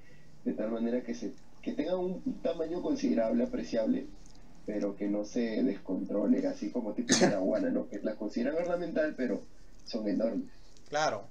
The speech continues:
Speaker 2: ahí lo que se podría hacer, es una buena idea, es noquear el gen. Sacar una línea que tenga noqueado la hormona de crecimiento, por ejemplo,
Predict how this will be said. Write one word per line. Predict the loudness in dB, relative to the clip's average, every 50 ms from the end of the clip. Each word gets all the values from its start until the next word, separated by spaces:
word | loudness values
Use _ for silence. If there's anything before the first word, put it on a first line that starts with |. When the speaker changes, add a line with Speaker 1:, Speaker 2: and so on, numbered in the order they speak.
| -2
Speaker 2:
ahí | 2 4 4 4 4 4 4 4 2 2
lo | 0 0
que | 0 0 -2
se | -2 -2 -2
podría | 0 0 2 4 6 6 6
hacer, | 6 6 4 2
es | 0 0
una | 0 0 0 2
buena | 4 4 4 4 4
idea, | 4 4 6 6 6 6 4 2 -2 -10 -12 -14 -14 -12 -4 -2
es | -2 0 0
noquear | 0 0 0 4 6 6 8 6
el | 6 2
gen. | 0 -4 -8 -8 -10 -12 -14 -12 -12 -12 -12 -12 -12 -12 -12 -12 -12 -12 -12 -12 -12 -12 -12 -8
Sacar | -6 -4 0 2 2
una | 4 6 6 6 6
línea | 6 4 4 2 2 2
que | 2 0
tenga | 0 0 2 2 2
noqueado | 2 4 2 2 2 2 4 8 10 10 10 10 8 6 2 -2 -6 -10 -12 -12 -12 -12 -12 -12 -12 -12 -12 -12 -12 -12 -12 -12 -12 -12 -6
la | 0 4 6 6 6 6 6 6 4 4 4 2 -2 -6 -10 -12 -12 -12 -6 -2
hormona | 0 0 2 2 4 4 4
de | 4 4
crecimiento, | 2 2 0 2 0 0 0 0 0 0 0 -2 -2 -2
por | -2 -4
ejemplo, | -2 0 0 0 0 0 -2 -6 -6